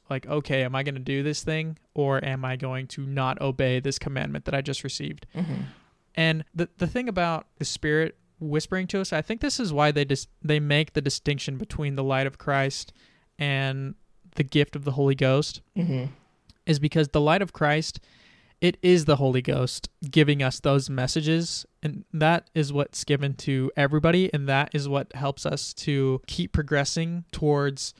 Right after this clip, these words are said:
Speaker 1: receiving the actual gift of constant companionship. Because I'm sure that, like, I feel like constant companionship, that's something I don't really understand yet, because if one of the gifts of the Spirit is peace, like,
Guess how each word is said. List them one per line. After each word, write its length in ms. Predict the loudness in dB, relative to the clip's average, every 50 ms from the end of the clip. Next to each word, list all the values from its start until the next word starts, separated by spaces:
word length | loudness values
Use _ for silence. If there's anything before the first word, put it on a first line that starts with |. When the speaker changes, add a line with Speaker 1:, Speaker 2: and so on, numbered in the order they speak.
| -8
Speaker 1:
receiving 800 | 0 0 0 0 0 -2 0 0 0 0 -2 -2 -2 -4 -6 -8 _ _ _ _ -6
the 220 | -2 -2 0 4 6
actual 360 | 6 6 4 2 2 2 2
gift 420 | 2 2 2 2 2 2 -2 -4
of 160 | -6 -6 -6 -6
constant 540 | -8 -4 -2 0 0 0 -2 -6 -10 -10
companionship. 680 | -8 -6 -2 0 0 0 0 -2 -4 -4 -6 -6 -6 -8 -18 -20 -20 -20 -20 -8 -8
Because 320 | 4 6 6 6 6 2 -2 -2
I'm 120 | 0 0
sure 280 | 0 0 0 2 2 2
that, 260 | 2 2 0 0 -2 _ _ _ 0
like, 260 | 2 2 2 0 -6 _ _ _ _ _ _ _
I 60 | -8 -6
feel 200 | 0 0 2 2
like 180 | 2 0 0
constant 400 | -2 -2 -2 -2 -2 -2 -4 -4 -4
companionship, 580 | -4 -2 -2 -2 -2 -2 -4 -2 -4 -4 -2
that's 160 | -2 -4 -4
something 280 | -2 -6 -6 -4 -4 -4
I 40 | -4
don't 240 | -2 -2 -4 -4 -2
really 220 | 0 0 2 0 0
understand 580 | -2 -4 -4 -4 -6 -4 -4 -4 -2 -2 -4 -4
yet, 280 | -2 -2 -2 -4 -4
because 300 | -6 -4 -2 -2 -2 -2
if 200 | -4 -8 -8 -12 _ _
one 160 | -6 -4 -2 -2
of 80 | 0
the 80 | -2 -4
gifts 280 | -2 0 -2 -2 -2 -4
of 80 | -4
the 80 | -4 -4
Spirit 500 | -6 -6 -6 -4 -2 0 0 -2 -2 _ _ _ _ _ _ _ _ -4
is 220 | -2 -2 -2 -2
peace, 600 | -2 -4 -2 -2 0 -4 -4 -4 -6 -8 -10 -12 _ _ _ _ _ _ _ -4
like, 160 | -4 -4 -4